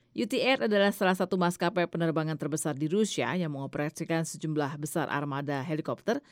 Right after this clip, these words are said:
untuk melayani jalur ladang minyak Siberia yang sangat luas, dan sekaligus penerbangan di dalam dan luar Rusia,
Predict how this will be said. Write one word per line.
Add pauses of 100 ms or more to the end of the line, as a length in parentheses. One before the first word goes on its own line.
(220)
untuk
melayani
jalur
ladang
minyak
Siberia
yang
sangat
luas, (320)
dan
sekaligus
penerbangan
di
dalam
dan
luar
Rusia,